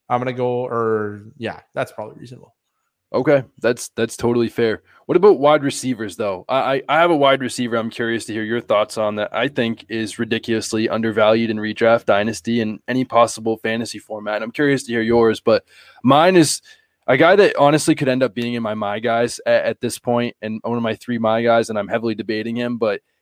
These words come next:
Speaker 2: it's Allen Robinson. Like, Allen, the Allen Robinson hate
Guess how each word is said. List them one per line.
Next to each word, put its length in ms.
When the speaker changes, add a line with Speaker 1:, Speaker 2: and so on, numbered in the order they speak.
Speaker 2:
it's 140
Allen 260
Robinson. 600
Like, 180
Allen, 280
the 140
Allen 240
Robinson 480
hate 300